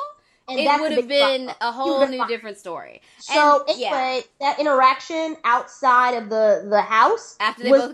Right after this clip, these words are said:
Speaker 2: got
Speaker 1: of the
Speaker 2: kicked out?
Speaker 1: weirdest things I've
Speaker 2: Girl.
Speaker 1: ever seen. So weird. It was so weird.
Speaker 2: You know what,
Speaker 1: It
Speaker 2: though?
Speaker 1: was so weird.
Speaker 2: Blake had a moment. He did. When, when they were both talking, and Blake is getting ready to leave,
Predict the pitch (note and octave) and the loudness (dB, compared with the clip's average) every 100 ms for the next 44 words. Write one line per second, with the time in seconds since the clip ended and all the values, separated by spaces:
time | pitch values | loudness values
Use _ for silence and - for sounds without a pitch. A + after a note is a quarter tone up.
0 | C4+ - C4 - C4 C#4 D#4+ E4+ A3 A#3+ | -4 -4 -8 -4 0 0 0 -2 -4 -2
1 | B3 B3 A#3+ G#3+ F3+ D3+ - - G#3+ G3+ | 0 2 2 0 -4 -10 -16 -10 -6 -6
2 | - - A#3+ G3+ F#3 E3+ E3+ - C4 A3 | -10 -6 -2 0 0 -2 -4 2 4 4
3 | - - G#3 F#3 F3 E3+ D#3 F#3 D#4 A4 | 2 -4 -2 0 -2 -2 -4 -6 -4 -4
4 | B4 E4 C#4 G4 A4+ A#4 _ - G#3 F#3 | -2 -2 -2 -4 -6 -12 _ -4 -4 -4
5 | E3+ D#3 C3+ - G#3 F4+ C5+ - - F4+ | -4 -2 -2 -6 -6 -4 -4 -8 -6 -6
6 | D4+ B3 B3 F#3 - - F#4 D#4+ C4 G3+ | -6 -10 -12 -14 -20 -14 -12 -8 -8 -8
7 | C3 _ _ A3+ B3+ B3 A#3 D#3+ _ B3 | -12 _ _ -14 -12 -12 -14 -18 _ -14
8 | B3+ D4 G4 G#4+ C#4 C#4+ D#4 D4 A#3+ A3+ | -8 -8 -8 -10 -8 -8 -10 -12 -12 -12
9 | G3 F#3 F3+ G3 _ _ _ _ _ _ | -14 -14 -14 -18 _ _ _ _ _ _
10 | _ _ _ G#3 G#3+ G#3 G3 F#3 G#3+ _ | _ _ _ -12 -10 -10 -10 -14 -18 _
11 | _ _ F3+ G3+ A#3+ D4 D#4 _ _ _ | _ _ -14 -10 -8 -10 -12 _ _ _
12 | G#3+ G#3 G3+ G3 F#3+ F#3 A#3 C4 B3+ B3 | -14 -10 -10 -12 -18 -14 -10 -10 -10 -10
13 | B3 - G#3 G3 A3 A3+ F3+ D#3+ D#3 | -12 -18 -20 -18 -18 -14 -14 -14 -16